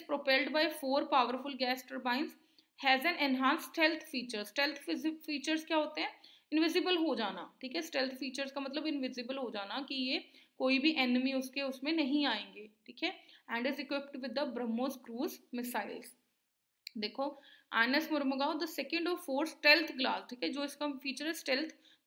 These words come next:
that is इनविजिबल हो जाना, मिस्टर इंडिया टाइप, मिसाइल डिस्ट्रॉयर्स being built under project fifteen B।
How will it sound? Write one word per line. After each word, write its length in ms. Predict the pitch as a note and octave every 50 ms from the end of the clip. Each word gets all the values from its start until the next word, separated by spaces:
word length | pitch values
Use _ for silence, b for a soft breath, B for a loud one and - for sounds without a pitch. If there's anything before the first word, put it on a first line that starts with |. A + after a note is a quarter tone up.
| -
that 180 | - - E4 E4
is 60 | E4+
इनविजिबल 500 | F#4+ F4 D#4+ D#4+ A3+ - C4+ A#3+ C4 C4
हो 120 | C4 A#3
जाना, 420 | A3 G#3+ G#3+ G3+ G#3 C4+ - - _ _ _ _ - -
मिस्टर 200 | A3 - A#3 A#3
इंडिया 220 | A#3 G#3+ A3 A3
टाइप, 380 | G#3+ G#3+ G#3 B3+ E4+ - - B B B B B B B B3
मिसाइल 340 | C4 B3+ C#4+ B3+ C4 D4 C#4
डिस्ट्रॉयर्स 520 | D4+ - - - D4 C4 B3+ C#4 D#4 D4+
being 240 | C4+ B3+ C4+ D4 D4
built 320 | C4 A3+ A#3 A#3+ A#3+ B3
under 200 | B3 B3 B3 B3+
project 520 | B3+ - A3+ G#3+ G#3+ A#3 B3 B3 - - B3+
fifteen 480 | A#3+ B3 - - B3 B3 B3 B3 A#3+
B। 220 | G#3+ G#3 G3+ C4